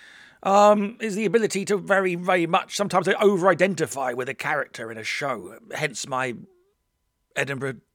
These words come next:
Fringe show, The Phantom. I over-identi-, and now I know I'm doing it, I don't, but when I didn't know I was doing it, it was a, it was a bit of a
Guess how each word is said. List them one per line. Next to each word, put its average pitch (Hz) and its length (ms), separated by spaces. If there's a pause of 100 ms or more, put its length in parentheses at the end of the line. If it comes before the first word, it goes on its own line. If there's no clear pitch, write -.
(100)
Fringe 170 340
show, 117 220
The 117 80
Phantom. 147 400
I 151 120
over-identi-, 151 500 (340)
and 190 60
now 208 140
I 165 40
know 185 160
I'm 143 140
doing 147 260
it, - 60
I 156 40
don't, 139 320
but 160 140
when 196 120
I 156 40
didn't 175 240
know 110 100
I 104 40
was 104 80
doing 110 260
it, 147 100
it 139 60
was 113 100
a, 107 220
it - 60
was 113 80
a 113 160 (100)
bit 117 100
of 110 60
a 113 160